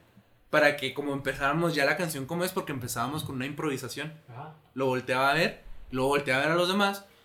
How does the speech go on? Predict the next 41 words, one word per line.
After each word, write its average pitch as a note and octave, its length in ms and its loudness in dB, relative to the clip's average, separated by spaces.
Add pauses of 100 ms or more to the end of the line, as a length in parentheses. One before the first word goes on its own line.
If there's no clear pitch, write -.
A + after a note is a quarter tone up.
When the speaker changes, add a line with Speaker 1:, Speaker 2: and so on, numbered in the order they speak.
(180)
Speaker 1:
y D3+ 120 4
luego, D3 280 8
este, C#3+ 920 4
ya B2 160 4
empezaba C#3 340 2
la C3+ 100 2
rola C#3 200 0
y - 80 12
se D#3+ 100 4
acababa B2 320 2
el C3+ 120 0
déjà C3+ 180 -2
vu. C#3+ 160 -4 (680)
Tres A3+ 300 10
meses B3+ 400 6
después G#3 600 6
voy D#3+ 180 4
a E3+ 120 10
dar F#3 140 6
un G3 120 2
evento G3+ 580 2 (400)
y D#3+ 140 0
comimos D#3+ 520 4
antes F#3 300 4
del F3+ 140 6
evento F#3 380 2
y E3+ 40 2
me D3 120 -2
cayeron C#3+ 440 2
bien D3+ 140 0
mal D3+ 160 0
lo D#3 100 2
que D#3+ 100 -10
comí, C#3+ 240 -4
comimos C3 420 -4
en C3 100 -6
un B2+ 80 -6
puesto B2+ 260 -4
de C3 60 -2
la B2 120 -4
calle. C3 300 -6